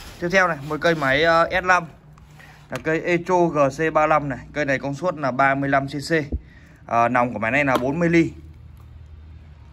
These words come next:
Dòng Echo trắng, Echo Green. Đấy, đây, tem còn chữ Echo, hai chân ốc lam. Đó,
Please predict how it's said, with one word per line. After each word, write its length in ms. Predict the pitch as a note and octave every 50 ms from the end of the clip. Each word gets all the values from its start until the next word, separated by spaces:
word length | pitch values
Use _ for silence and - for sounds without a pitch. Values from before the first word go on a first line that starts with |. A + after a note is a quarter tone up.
| - - - - - - - - - -
Dòng 340 | B2 B2 B2 C3+ C3 C3 B2+
Echo 280 | - D3+ D#3 D3 E3 D#3+ D#3+ D#3+ D#3
trắng, 320 | D3 A#2+ C3+ F#3+ A#3 A3 -
Echo 300 | C#3+ D3+ D3 C#3+ D3 C#3+
Green. 440 | C3 B2 B2+ B2 B2+ E3+ F#3+ E3 B2+ - - - - - - - - - - - -
Đấy, 160 | - A#2+ A#2+ A#2+ - -
đây, 220 | C#3 C#3 C#3 B2+ - C#3+
tem 200 | C#3+ C#3 C3+ C3
còn 120 | A#2+ A2+
chữ 180 | - D#3 - D3
Echo, 260 | D#3 C#3+ C#3+ D#3 D3+ C#3+ B2 A#2+ G#2
hai 160 | C3+ C3+ C3
chân 140 | C#3 C#3 C3
ốc 160 | C3+ C#3+ C#3+
lam. 300 | D#3 D3+ D3 C#3 B2+ - - - - - - - - - - - - - - - -
Đó, 280 | - - A2 B2+ C3+